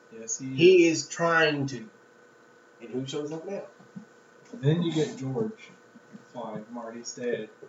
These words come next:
Speaker 2: And
Speaker 1: And he shows up and he kind of loses his nerve at first whenever he realizes it's not Marty in there.
Speaker 2: Yeah,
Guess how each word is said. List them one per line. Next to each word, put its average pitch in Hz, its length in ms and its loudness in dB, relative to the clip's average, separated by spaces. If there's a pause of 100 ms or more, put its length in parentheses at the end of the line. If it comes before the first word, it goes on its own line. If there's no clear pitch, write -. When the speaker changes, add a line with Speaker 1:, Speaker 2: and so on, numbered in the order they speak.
(100)
Speaker 2:
And 107 180 -14 (220)
Speaker 1:
And 135 80 -2
he 151 120 6
shows 165 360 6
up 143 280 2 (240)
and 131 140 -2
he 135 180 2 (640)
kind 262 500 6
of 214 160 0
loses 202 480 6
his 180 240 0
nerve 196 380 2
at 147 160 -10
first 147 440 -4
whenever 135 280 -4
he 143 100 0
realizes 143 600 -2
it's 135 220 -10
not 143 260 -8
Marty 147 280 -2
in 120 240 -8
there. 120 220 -10
Speaker 2:
Yeah, 123 340 12